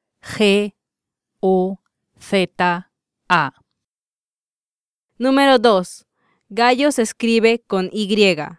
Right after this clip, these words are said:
Speaker 2: ¿no?
Speaker 1: No, con doble L. G A L L O.
Speaker 2: Número tres.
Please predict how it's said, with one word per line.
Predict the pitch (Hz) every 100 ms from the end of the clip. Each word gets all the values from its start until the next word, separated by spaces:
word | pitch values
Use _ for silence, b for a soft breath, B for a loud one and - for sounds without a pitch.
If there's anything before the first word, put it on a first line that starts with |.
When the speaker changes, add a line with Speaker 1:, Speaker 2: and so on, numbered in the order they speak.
| _ -
Speaker 2:
¿no? | 175 180 226 277 _ _ _ _ _ _ _ _ _ _
Speaker 1:
No, | 220 240 202 - - _ _ _ _ -
con | 165 170
doble | 180 214 220 226 208 196
L. | 170 156 160 _ _ _ _ _
G | - - 214 233 240 _ _ _ _ _
A | 208 196 196 208 _ _ _ _ _
L | 202 208 214 214 214 - _ -
L | 190 180 180 180 180 _ _ _
O. | - 185 - - _ _ _ _ _ _ _ _ _ _ _ _ _ _ _ _ _ _ _ _ _ _ _ _ _ _ _ _ _
Speaker 2:
Número | 233 254 254 247
tres. | - 226 175 170 -